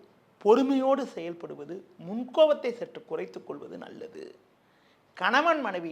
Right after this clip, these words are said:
இடையே ஒருவருக்கொருவர் கௌரவம் பார்க்காமல் விட்டு கொடுத்து செல்வதன் மூலமாக ஒரு சில ஆதாயத்தை அடைய முடியும்.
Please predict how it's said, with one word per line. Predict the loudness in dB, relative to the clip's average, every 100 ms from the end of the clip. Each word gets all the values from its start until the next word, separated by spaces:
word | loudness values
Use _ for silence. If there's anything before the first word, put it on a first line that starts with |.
| -8
இடையே | -8 -6 -6 -8 -10 -4
ஒருவருக்கொருவர் | -2 -2 -2 -6 -6 -4 -4 -4 -6 0
கௌரவம் | 2 4 4 2 0 -2
பார்க்காமல் | -2 -2 -6 -6 -10 -12 -12
விட்டு | -10 -2 -2
கொடுத்து | -2 -4 -6
செல்வதன் | -6 -8 -10 -12
மூலமாக | -14 -12 -12 -12 -14 -18 -20 _ _ _ _ -4
ஒரு | -2 -2 -2
சில | -6 -4 0
ஆதாயத்தை | 4 6 4 -2 -4 -4
அடைய | -4 -6 -10
முடியும். | -14 -18 -20 -20